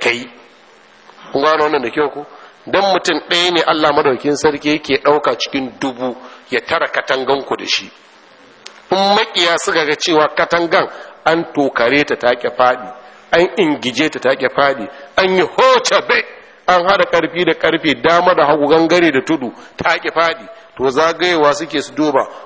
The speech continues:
wani irin kariya take da shi. Sai su yi ƙoƙarin ce muku ku janye wancan kariya. Yanda in sun yunƙura sun yi tura mai ƙarfi, za su ingije ta kawai.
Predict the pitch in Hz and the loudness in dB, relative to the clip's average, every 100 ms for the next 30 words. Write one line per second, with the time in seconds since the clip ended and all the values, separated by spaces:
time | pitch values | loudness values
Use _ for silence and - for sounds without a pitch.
0 | - 135 139 - 180 170 - - 139 139 | -4 -4 -4 -4 -2 -2 -2 -2 0 2
1 | 139 147 139 107 95 - 104 _ _ _ | 0 -2 -6 -6 -6 -10 -14 _ _ _
2 | _ - - - - 147 147 - 127 - | _ -20 -20 -20 -8 -6 -4 -6 -8 -6
3 | 120 113 - 139 135 - 135 127 117 110 | -8 -6 -2 -2 -2 -4 -4 -4 -6 -10
4 | 104 131 127 113 113 113 98 104 101 104 | -6 -4 -2 -2 -2 -4 -4 -4 -2 -4
5 | - - - - 135 147 139 180 185 - | -8 -14 -20 -6 -4 -2 -2 -2 -2 -2
6 | 202 208 190 165 190 175 156 160 160 170 | -2 -2 -2 -2 -2 0 -2 -4 -4 -2
7 | 165 - - - _ - - - - - | -4 -6 -20 -20 _ -20 -20 -20 -20 -20
8 | - - - 147 165 175 160 143 143 143 | -14 -8 -4 0 0 0 -2 -2 -2 -2
9 | 135 139 123 - - - 151 160 - 147 | -2 -6 -6 -16 -20 0 0 0 -2 -4
10 | 143 113 110 - 107 113 92 | -4 -6 -6 -6 -4 -4 -6